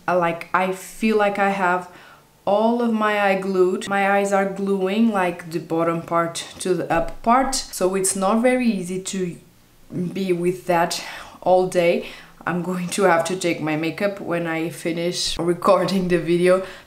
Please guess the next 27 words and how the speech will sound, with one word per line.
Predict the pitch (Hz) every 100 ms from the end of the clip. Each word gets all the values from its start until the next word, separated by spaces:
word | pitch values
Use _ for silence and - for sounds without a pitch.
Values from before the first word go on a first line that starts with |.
| -
because | 165 170 165
I | 170
can't | 170 160 147
be | 160
with | 151 151 156 -
this | 156 147
all | - 156 156
day. | 147 151 165 196 - -
If | 185
you | 220
want | 254
to | 240
use | 233 220 214 202 -
your | - 208 202
lashes | 196 196 202 190
in | 190
the | 185
bottom | 175 175 175
of | 170 170
the | 170
eye, | 165
you |
just | 170 208 214
need | 202 196
to | 185
pick | - 170
it. | 190